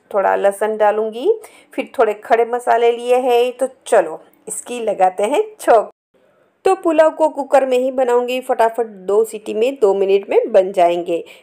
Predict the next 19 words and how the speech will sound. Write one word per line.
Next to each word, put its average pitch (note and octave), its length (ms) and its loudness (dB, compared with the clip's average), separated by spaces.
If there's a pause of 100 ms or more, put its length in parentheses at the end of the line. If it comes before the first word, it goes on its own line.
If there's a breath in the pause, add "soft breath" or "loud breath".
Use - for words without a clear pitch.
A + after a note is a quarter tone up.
तो D#4 80 2
यहाँ D4 260 0
सबसे C4 320 -2
पहले A#3+ 320 0
एक G#3+ 280 -2
चम्मच A#3+ 340 -2 (100)
ऑयल G3+ 180 2
लेंगे, E3+ 460 -2 (320 soft breath)
आपको D4+ 300 -2
घी A#3 240 -10
पसंद B3 380 0
है A#3 80 4
तो A3+ 120 2
आप G#3 180 0
घी G#3+ 160 -10
भी A3 140 -8
ले A#3 160 0
सकते A#3 380 -2
हो। B3 380 0